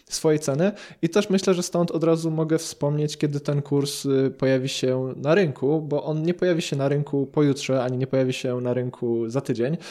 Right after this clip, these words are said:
Taka przewidywana data premiery, którą teraz, y, szacujemy,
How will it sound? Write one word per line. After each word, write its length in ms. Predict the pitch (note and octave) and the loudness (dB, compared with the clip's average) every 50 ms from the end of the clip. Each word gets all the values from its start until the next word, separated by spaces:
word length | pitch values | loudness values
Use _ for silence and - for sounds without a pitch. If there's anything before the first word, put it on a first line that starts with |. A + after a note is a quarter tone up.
| - - - - _ | -16 -16 -18 -12 _
Taka 180 | - D#3 - D#3+ | -6 -4 -2 -2
przewidywana 500 | - - E3 E3 E3 F3+ G3+ G#3 G#3 F#3 | -2 0 0 0 2 2 2 2 2 2
data 220 | E3+ - - F3 | 2 2 0 -2
premiery, 560 | - - D#3+ D3+ C#3+ C3+ B2+ B2+ C3+ D3+ D#3+ | -2 -2 0 0 2 2 2 4 4 2 2
którą 320 | D#3+ - - D3 C3+ C3 C3 | 0 -2 -4 -4 -2 -2 -2
teraz, 440 | - C#3 C3 B2+ B2+ B2+ - - C#3 | -2 0 0 0 0 -2 -2 -2 0
y, 200 | B2+ A#2 A#2 A2 | 2 2 2 0
szacujemy, 560 | - - C3 - - C3+ B2 B2 B2+ C#3 | 0 -2 -4 -2 0 0 0 2 0 -2